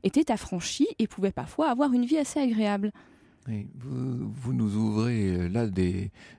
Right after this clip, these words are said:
Speaker 2: des, j'allais dire des rideaux sur des alcôves romaines un peu effroyables. Euh, on va assez loin dans ce dossier de, d'Historia, je le précise parce que très souvent, vous savez, dans la presse, on a des titres comme ça, la sexualité des Romains, puis derrière, il n'y a rien.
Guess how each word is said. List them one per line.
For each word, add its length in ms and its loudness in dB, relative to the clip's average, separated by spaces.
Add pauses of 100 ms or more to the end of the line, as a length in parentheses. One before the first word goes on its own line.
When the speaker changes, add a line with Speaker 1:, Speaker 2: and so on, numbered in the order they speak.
Speaker 2:
des, 300 2
j'allais 280 2
dire 220 0
des 140 0
rideaux 360 2
sur 280 -2
des 560 2
alcôves 400 2
romaines 720 2
un 160 2
peu 420 2
effroyables. 840 0 (340)
Euh, 180 6
on 80 2
va 120 0
assez 200 2
loin 280 2
dans 160 2
ce 120 0
dossier 500 2
de, 540 -2
d'Historia, 840 0
je 80 2
le 80 2
précise 320 -2
parce 160 -2
que 80 2
très 260 -2
souvent, 240 0
vous 60 -2
savez, 160 0
dans 80 -2
la 100 -2
presse, 320 -2 (300)
on 80 0
a 80 4
des 100 0
titres 380 -2
comme 160 -2
ça, 160 2
la 100 2
sexualité 600 0
des 100 4
Romains, 320 0
puis 320 -6
derrière, 380 -2
il 40 2
n'y 60 4
a 40 2
rien. 200 0